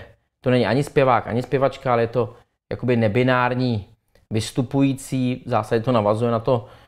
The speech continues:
na to přes-, předchozí téma, tak jestli skutečně vyhrál ten, ten nejlepší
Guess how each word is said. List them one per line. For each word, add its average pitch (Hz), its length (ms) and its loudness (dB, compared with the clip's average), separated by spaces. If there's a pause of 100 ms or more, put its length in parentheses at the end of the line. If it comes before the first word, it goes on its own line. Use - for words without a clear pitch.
(200)
na 107 60 0
to 123 160 2
přes-, - 420 -4
předchozí 123 500 -2
téma, 117 380 2
tak 101 200 -10
jestli 107 200 -4
skutečně 113 640 -8 (400)
vyhrál 113 320 2
ten, 110 420 0 (160)
ten 113 260 -2
nejlepší 117 800 0